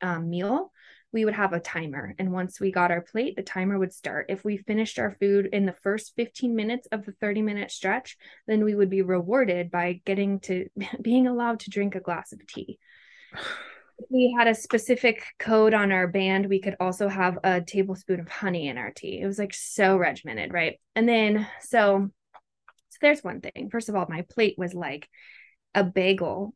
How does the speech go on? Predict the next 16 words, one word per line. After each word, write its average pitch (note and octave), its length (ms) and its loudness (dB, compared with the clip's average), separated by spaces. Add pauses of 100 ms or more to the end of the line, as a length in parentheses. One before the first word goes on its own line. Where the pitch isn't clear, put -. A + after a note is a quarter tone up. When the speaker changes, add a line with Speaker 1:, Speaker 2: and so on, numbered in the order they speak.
(140)
Speaker 1:
who, G3 300 2
which G3 360 -4
definitely G#3+ 420 -2
wasn't F#3 300 -4
organic E3+ 520 -6
or F3 260 -6 (340)
scratched - 500 -2
me F3 220 -10 (220)
sourdough. D3 680 -6
Like, F#3+ 180 2
it G#3+ 40 0
was G#3 120 0
a G#3+ 40 -2
highly G3+ 500 0
refined F#3 400 -6
carb, C#3+ 380 -4